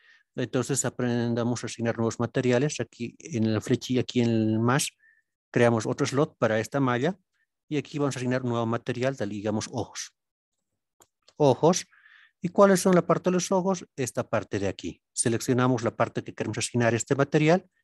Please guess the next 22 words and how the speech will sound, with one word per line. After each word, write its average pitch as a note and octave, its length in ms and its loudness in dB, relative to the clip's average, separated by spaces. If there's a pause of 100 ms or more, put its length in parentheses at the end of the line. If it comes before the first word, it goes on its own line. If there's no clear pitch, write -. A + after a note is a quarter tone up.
(240)
Esto A#2 260 -6
que A2 120 -4
dice A#2 220 0
ojos, E3+ 380 2
asignamos C3 540 -4
a A2+ 80 -6
lo F#2+ 140 -8
que - 100 -18
está - 120 -6
seleccionado. A3+ 580 6
Entonces, - 400 -6
seleccionado, G3 880 2 (420)
seleccionamos G#2 480 -4
el A2+ 60 -2
material D3 560 4 (340)
y C#3 120 -6
asignar. A#2 520 -2 (140)
Entonces, - 240 -16
está D3+ 200 -2
asignando F#3 680 2 (120)
este D3 280 -4
material F#3 640 0